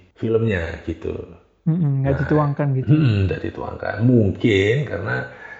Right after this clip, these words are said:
Speaker 1: salah satunya mungkin biar apa ya, karakternya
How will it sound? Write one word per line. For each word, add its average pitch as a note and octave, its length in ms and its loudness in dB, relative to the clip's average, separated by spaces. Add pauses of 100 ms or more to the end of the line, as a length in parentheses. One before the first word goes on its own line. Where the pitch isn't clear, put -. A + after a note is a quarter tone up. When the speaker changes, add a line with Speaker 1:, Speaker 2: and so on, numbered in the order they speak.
(120)
Speaker 1:
salah F#2 320 -2
satunya A2 400 -4
mungkin A#2+ 340 -2
biar F2+ 460 -2
apa - 160 -6
ya, - 180 -2 (380)
karakternya F#2 840 -4